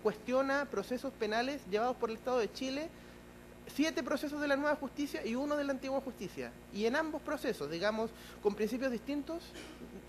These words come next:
dice que los, los operadores trajeron prejuicios a la hora de juzgar. Y de hecho, cuestiona más el proceso nuevo porque no reconoce el derecho a la apelación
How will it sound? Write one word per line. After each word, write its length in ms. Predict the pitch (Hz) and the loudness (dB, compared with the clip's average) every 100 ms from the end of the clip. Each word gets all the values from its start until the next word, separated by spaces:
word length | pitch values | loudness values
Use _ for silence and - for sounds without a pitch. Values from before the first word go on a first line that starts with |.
| - - | -14 -4
dice 260 | 214 254 269 | -2 0 -2
que 200 | 254 254 | 0 6
los, 340 | 247 247 240 - - - | 8 8 4 -12 -16 2
los 120 | 214 | 6
operadores 600 | 214 214 208 226 240 269 262 - - - - - - - - - | 6 8 10 10 8 6 0 -8 -16 -16 -18 -18 -18 -16 -12 2
trajeron 440 | 185 - 262 254 | 2 6 4 6
prejuicios 580 | 233 220 254 - 131 113 - - - - | 4 2 2 0 -2 -6 -10 -16 -10 0
a 80 | 185 | 4
la 100 | 196 | 6
hora 160 | 202 | 6
de 80 | 190 | 2
juzgar. 340 | - - 120 - - - - - - | -2 -4 -4 -4 -12 -18 -18 -18 -8
Y 100 | - | 0
de 160 | 202 233 | 6 8
hecho, 300 | 269 302 311 - - | 6 0 -4 -6 0
cuestiona 360 | 214 214 269 262 | 0 2 0 4
más 120 | 269 | 4
el 100 | 277 | 2
proceso 340 | 233 262 262 | 0 -2 0
nuevo 240 | 226 285 294 | 2 2 0
porque 220 | 269 226 | -2 2
no 100 | 254 | 2
reconoce 420 | 277 220 247 262 | 2 2 0 0
el 80 | 254 | -2
derecho 320 | 196 254 285 | 0 0 2
a 40 | |
la 80 | 254 | 2
apelación 600 | 196 170 147 - 294 160 | 2 0 -2 -2 -4 -4